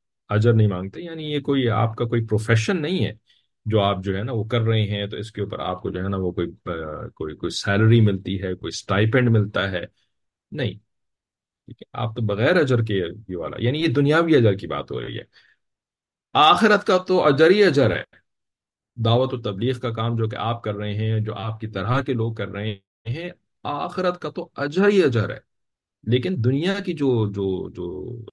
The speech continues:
recompensation मिलती है ना वो नहीं है इसके अंदर। पैसे या दुन-, उसके बदले में plots मिल रहे हैं या उसके बदले में कोई सोना चांदी मिल रहा है, ये नहीं है इसके। अच्छा,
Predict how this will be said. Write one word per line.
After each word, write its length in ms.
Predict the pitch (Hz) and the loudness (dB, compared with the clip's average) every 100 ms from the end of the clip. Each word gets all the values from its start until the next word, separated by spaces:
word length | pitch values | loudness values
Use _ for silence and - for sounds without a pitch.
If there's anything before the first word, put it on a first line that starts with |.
| - | -14
recompensation 960 | 82 98 _ 95 92 92 - 135 - | -12 -12 _ -10 -4 -4 0 0 0
मिलती 280 | 123 107 117 | -2 -2 -6
है 80 | - | -8
ना 140 | 156 117 _ _ | -8 -10 _ _
वो 300 | 98 92 135 | -6 2 2
नहीं 240 | 123 95 87 | 2 0 -2
है 120 | 69 | -8
इसके 220 | - - | -12 -14
अंदर। 300 | 71 - 62 - _ _ _ _ _ - | -16 -14 -16 -18 _ _ _ _ _ -4
पैसे 320 | 95 90 90 78 76 | -4 -2 -4 -4 -4
या 160 | 76 73 | -6 -8
दुन-, 260 | 80 76 | -10 -12
उसके 200 | 85 - | -10 -6
बदले 260 | 90 78 76 | -6 -6 -8
में 120 | 78 | -10
plots 440 | 73 107 90 92 - | -2 2 2 0 -4
मिल 180 | 85 80 | -4 -4
रहे 180 | 78 73 | -6 -6
हैं 180 | 80 | -6
या 100 | 73 | -8
उसके 200 | 73 - | -10 -10
बदले 280 | 85 78 78 | -8 -8 -10
में 100 | 76 | -10
कोई 120 | 76 78 | -6 -4
सोना 260 | 107 113 | 0 0
चांदी 320 | 107 95 85 | 0 -2 -4
मिल 220 | 80 71 73 | -8 -8 -8
रहा 100 | 71 | -10
है, 80 | - - _ - | -12 -20 _ -10
ये 220 | 98 101 | -2 0
नहीं 240 | 98 76 62 | 0 -4 -12
है 80 | 50 | -14
इसके। 240 | - - - _ _ _ _ _ _ _ _ _ _ _ _ _ _ _ _ _ _ | -16 -18 -20 _ _ _ _ _ _ _ _ _ _ _ _ _ _ _ _ _ _
अच्छा, 360 | - 107 95 113 | -4 -2 -2 -6